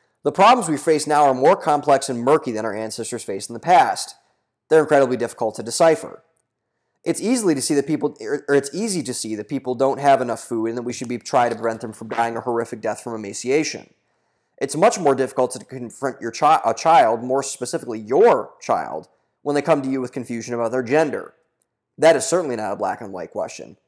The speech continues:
We should not use absolutes. Only Sith use those. And we should see very clearly from that film what happens to the scenario, children in that scenario.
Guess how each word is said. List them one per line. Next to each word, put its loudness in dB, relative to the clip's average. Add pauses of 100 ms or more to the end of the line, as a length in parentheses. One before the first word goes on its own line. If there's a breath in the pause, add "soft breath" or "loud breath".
(280)
We -4
should 0
not 0
use -6
absolutes. 0 (260)
Only -6
Sith 2
use -10
those. -10 (420)
And 0
we 0
should -6
see -2
very 4
clearly -2
from -8
that -4
film 0
what -2
happens 2
to -14
the -8
scenario, -10
children -4
in -12
that -10
scenario. -2